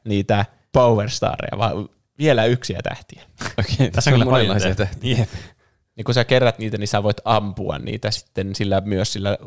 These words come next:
Speaker 1: kosketus-, nä-, ei koske-,
Speaker 3: Ahaa.
Speaker 1: no, kosketusnäytöllä mä ammuin niitä, mutta sillä niinku Wii Remotella
Speaker 3: Niin, niin,
Speaker 1: sinne
Speaker 3: kyllä,
Speaker 1: ruutuun.
Speaker 3: kyllä.
Speaker 2: Okei.
Speaker 1: Ja ne lentää siinä,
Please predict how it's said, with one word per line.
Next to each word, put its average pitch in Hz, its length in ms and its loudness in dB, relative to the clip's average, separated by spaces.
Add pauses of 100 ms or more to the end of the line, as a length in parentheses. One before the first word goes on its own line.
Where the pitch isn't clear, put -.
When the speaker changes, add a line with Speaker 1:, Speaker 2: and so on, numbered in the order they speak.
Speaker 1:
kosketus-, - 580 -4 (260)
nä-, 113 180 -10 (300)
ei 107 160 2
koske-, 92 280 -2
Speaker 3:
Ahaa. 80 120 -2
Speaker 1:
no, 110 100 2
kosketusnäytöllä 113 720 0
mä 113 240 2
ammuin 95 280 -6
niitä, 98 200 -6
mutta 104 200 -12
sillä 95 220 -6
niinku 98 280 -4 (460)
Wii 110 180 2
Remotella 101 520 0
Speaker 3:
Niin, 90 120 0
niin, 90 80 -2
Speaker 1:
sinne 92 240 -2
Speaker 3:
kyllä, 90 140 -4
Speaker 1:
ruutuun. - 240 -4 (220)
Speaker 3:
kyllä. 90 120 -8
Speaker 2:
Okei. 80 260 -4 (300)
Speaker 1:
Ja 98 80 -6
ne 104 120 2
lentää 98 380 -2
siinä, 95 240 -6